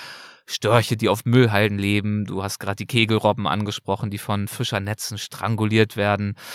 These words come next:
Ähm, du schreibst zum Beispiel, ich habe hier gerade ein Zitat vor mir, im Kapitel zu, äh, Trieschen im Buch, schreibst du, Zitat, „Schon auf den ersten Metern zerschmilzt mein Eindruck vom Paradies. Tote Vögel, ein Seehundkadaver, Fischernetze, ein Ölfass.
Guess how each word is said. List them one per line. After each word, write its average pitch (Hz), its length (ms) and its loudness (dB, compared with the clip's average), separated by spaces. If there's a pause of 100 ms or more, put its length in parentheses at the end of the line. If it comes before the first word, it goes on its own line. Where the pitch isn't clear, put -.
(320)
Ähm, 92 300 -10
du 107 80 -10
schreibst 110 340 0
zum 110 80 -6
Beispiel, 101 480 0
ich - 140 -6
habe 107 100 -6
hier 101 80 -4
gerade 92 220 -4
ein - 20 -6
Zitat 101 420 0
vor 101 220 2
mir, 101 300 0
im 101 180 -6
Kapitel 104 580 -6
zu, - 400 -6
äh, 95 120 -4
Trieschen 135 560 -6
im 90 180 -8
Buch, 104 300 -6 (120)
schreibst - 320 -4
du, 104 60 -8
Zitat, 104 500 2 (300)
„Schon - 180 -6
auf 117 140 0
den 117 140 2
ersten 123 360 2
Metern 117 360 4
zerschmilzt - 800 0
mein 107 220 -4
Eindruck 107 460 -4
vom 95 200 -10
Paradies. 95 720 -10 (140)
Tote 139 340 0
Vögel, 123 520 0
ein 104 200 -2 (300)
Seehundkadaver, 107 960 2
Fischernetze, 107 760 -4
ein 95 140 -2
Ölfass. - 600 -4